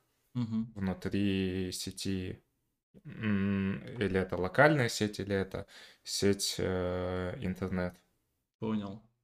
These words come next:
Speaker 1: Вопрос. И тогда будем говорить конкретно о том, как их разрабатывают? Или же будем в целом, а, ну, общо говорить о веб-приложениях?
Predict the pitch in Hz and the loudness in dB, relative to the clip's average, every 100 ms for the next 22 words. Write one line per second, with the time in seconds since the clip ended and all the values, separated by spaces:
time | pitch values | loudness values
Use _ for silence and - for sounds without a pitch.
0 | _ - 113 120 120 117 104 - 107 113 | _ -10 -2 -2 2 0 0 -2 -4 -2
1 | 120 117 131 120 113 113 135 135 117 110 | 0 2 4 4 4 2 2 0 -2 0
2 | 123 123 120 110 104 127 117 113 110 110 | 2 2 2 0 0 0 0 -2 -6 -4
3 | - 113 117 113 120 98 82 82 - - | -2 0 2 2 2 0 -4 -10 -10 -14
4 | - _ - 107 110 107 110 110 113 110 | -20 _ -6 0 2 2 -2 -2 -2 -4
5 | - - 135 110 92 - - - 117 113 | -8 -2 2 2 0 -6 -14 -6 -4 -4
6 | - 110 - - - 113 107 104 104 101 | -2 -2 0 -2 0 0 -2 -4 -4 -6
7 | - - 98 95 92 - 110 110 101 - | -8 -6 -2 -2 -4 -8 -8 -4 -4 -2
8 | 110 101 104 101 92 - - | -2 0 -2 -2 -4 -6 -10